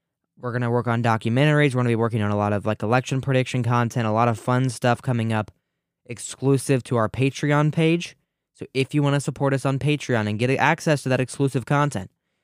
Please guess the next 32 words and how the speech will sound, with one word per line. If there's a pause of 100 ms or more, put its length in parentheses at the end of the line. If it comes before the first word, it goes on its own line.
(100)
that
is
patreon
dot
com
slash
G
O
P
J
O
S
H, (380)
P
A
T
R
E
O
N
dot
C
O
M
slash
G
O
P
J
O
S
H.